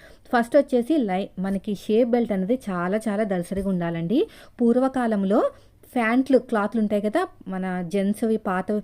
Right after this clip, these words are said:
మ్, ప్యాంట్స్ ఉంటాయి కదా, అప్పట్లో జీన్స్ లేవు. అంటే నేను చిన్నప్పుడు చూసేదాననమాట. ఆ ప్యాంట్ క్లాత్‌లు వేసేవారనమాట. అలా వేయటం వల్ల ఆ బరువుకి మనకి చెస్ట్ అనేది కిందకి జారకుండా ఉంటుంది, బాగా అలా నిలబడుతుంది. ముఖ్యంగా, మ్, ఇద్దరు పిల్లలు పుట్టిన వాళ్ళు, కొంచెం ఏజ్ ఎక్కువ ఉన్న వాళ్ళు,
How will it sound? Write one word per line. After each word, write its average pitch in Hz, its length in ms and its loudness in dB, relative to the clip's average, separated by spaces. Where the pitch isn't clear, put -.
మ్, 175 220 -6
ప్యాంట్స్ 196 360 -2
ఉంటాయి 190 200 0
కదా, 196 120 0
అప్పట్లో 208 340 -2
జీన్స్ 185 360 -2
లేవు. 180 340 0
అంటే 208 200 -2
నేను 240 200 0
చిన్నప్పుడు 214 320 -2
చూసేదాననమాట. 175 680 -4
ఆ 220 100 0
ప్యాంట్ 226 380 0
క్లాత్‌లు 254 400 2
వేసేవారనమాట. 190 720 0
అలా 214 200 2
వేయటం 226 360 2
వల్ల 220 260 0
ఆ 202 80 0
బరువుకి 226 540 0
మనకి 220 300 0
చెస్ట్ 226 320 -4
అనేది 269 200 2
కిందకి 214 420 0
జారకుండా 214 540 2
ఉంటుంది, 170 380 -2
బాగా 196 320 0
అలా 233 140 2
నిలబడుతుంది. 190 640 0
ముఖ్యంగా, 254 520 -2
మ్, 190 140 -8
ఇద్దరు 226 300 -2
పిల్లలు 220 300 0
పుట్టిన 202 300 -2
వాళ్ళు, 196 280 0
కొంచెం 202 320 -2
ఏజ్ 196 260 2
ఎక్కువ 202 260 -2
ఉన్న 196 120 0
వాళ్ళు, 185 300 0